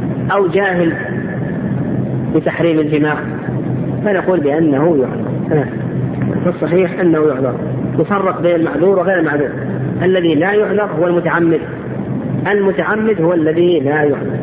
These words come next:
قال أيضًا: "وبه أيضًا تعرف ضعف عدم التفريق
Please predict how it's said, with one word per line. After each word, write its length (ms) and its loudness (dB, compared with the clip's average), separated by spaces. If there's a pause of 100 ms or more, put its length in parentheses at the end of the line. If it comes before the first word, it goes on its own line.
(580)
قال 380 2
أيضًا: 240 0 (640)
"وبه 580 4 (120)
أيضًا 400 2 (280)
تعرف 400 0 (180)
ضعف 460 0
عدم 180 2
التفريق 480 0